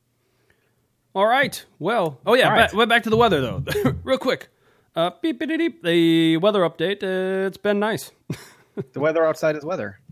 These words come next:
Speaker 1: It has been quite good. Uh, I think it rained last night for the first time in, mm, maybe a little bit.
Speaker 2: Dude,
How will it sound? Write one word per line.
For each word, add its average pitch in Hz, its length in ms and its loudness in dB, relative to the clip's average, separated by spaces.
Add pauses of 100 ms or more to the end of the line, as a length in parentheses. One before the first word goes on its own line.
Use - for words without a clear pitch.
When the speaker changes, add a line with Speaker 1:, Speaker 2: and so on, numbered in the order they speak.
(260)
Speaker 1:
It 127 120 -6
has 113 180 -6
been 104 400 -8
quite 139 240 -4
good. 101 340 -12 (160)
Uh, 104 60 -18 (260)
I 110 60 -6
think 135 140 -6
it - 20 -4
rained 131 400 -4
last 123 300 -6
night 190 200 -6
for 190 120 -14
the 170 60 -20
first - 220 -18
time 180 220 -10
in, 175 480 -6 (400)
mm, 294 380 -10
maybe 208 180 -12
a 185 80 -6
little 156 140 -10
bit. 202 120 -12
Speaker 2:
Dude, 135 220 -6